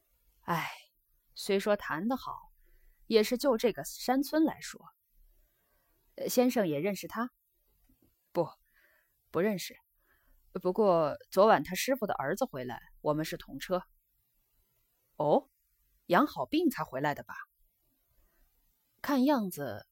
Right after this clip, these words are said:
还不大好。”“啊？听说那位少爷长期在东京养病。”“这个夏天，居子姑娘只好出来当艺妓，赚钱为他支付医院的医疗费。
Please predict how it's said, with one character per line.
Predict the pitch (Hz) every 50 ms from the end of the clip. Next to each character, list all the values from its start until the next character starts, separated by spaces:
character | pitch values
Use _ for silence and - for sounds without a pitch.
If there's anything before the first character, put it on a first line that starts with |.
| _
还 | - - - 175
不 | 170 - -
大 | 202 208 185
好。 | - - - - _ _ _ _ _ _ _ _ _ _ _ _ _ _ _ _ _ _ _ _ _
”“啊？ | - 143 131 120 113 117 127 165 285 320 - _ _ _ _ _ _ _ _ _ _ _ _ _ _ _ _ _ _ _ - 254 254
听 | - 330 349 359
说 | 330 - 359 359 359 349
那 | 349 349
位 | 294 269 269
少 | 254 - 311 277 233
爷 | 202 175 - - - - - -
长 | - - 180 233
期 | 247 - 285
在 | 254 226 -
东 | - 220 247 269
京 | 254 294 294 302
养 | 269 - -
病。 | _ - 160 - _ _ _ _ _ _ _ _ _ _ _ _ _ _ _ _ _ _ _ _ - 196
”“这 | - 294 233 185
个 | 165 160
夏 | - 190 165 143
天， | - - 170 160 156 156 156 156
居 | - - 226 226
子 | - 165 156
姑 | - 202 202
娘 | 202 185 156 147 139 131 135
只 | - 175
好 | 180 - - 87
出 | - - 175
来 | 151 143
当 | 151 190 185 202
艺 | 214 202 247
妓， | - - 226 208 - - - _ _ _ _ -
赚 | - 240 190 165
钱 | - - - 139 170 214
为 | 208 175
他 | - - 190
支 | - - 233 247
付 | 233 - 156
医 | 147 185 220
院 | 233 233 196 156
的 | 151
医 | 143 170 214 233
疗 | 180 139 180
费。 | - - 277 208 -